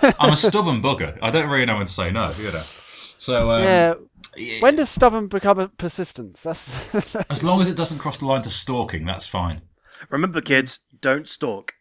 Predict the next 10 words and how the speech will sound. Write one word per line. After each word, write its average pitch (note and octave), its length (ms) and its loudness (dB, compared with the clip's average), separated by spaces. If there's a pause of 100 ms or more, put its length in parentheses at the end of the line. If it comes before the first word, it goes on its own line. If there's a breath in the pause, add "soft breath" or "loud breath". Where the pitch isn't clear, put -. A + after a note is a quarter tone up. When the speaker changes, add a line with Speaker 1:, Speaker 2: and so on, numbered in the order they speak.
(180)
Speaker 2:
Don't D#2 140 -14
stalk. - 220 -16 (880)
Speaker 3:
But F#3+ 220 -2
everything G3+ 300 2
Speaker 1:
Mm. - 20 -4
Speaker 3:
before G#3+ 260 4
then, B3 360 6
it's - 220 -14
A-okay. A#2+ 600 -6 (120)
Speaker 2:
Mm-hmm. F#2 340 -8